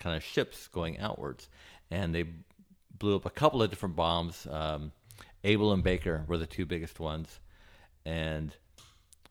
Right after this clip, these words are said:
they had, um, they had planes on the deck of aircraft carriers, and they had, uh, uh,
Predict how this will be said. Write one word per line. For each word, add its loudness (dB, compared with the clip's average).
they 4
had, 2
um, -4
they 0
had -2
planes 2
on 4
the 4
deck 2
of -2
aircraft -2
carriers, 2
and -2
they -2
had, -4
uh, -2
uh, -12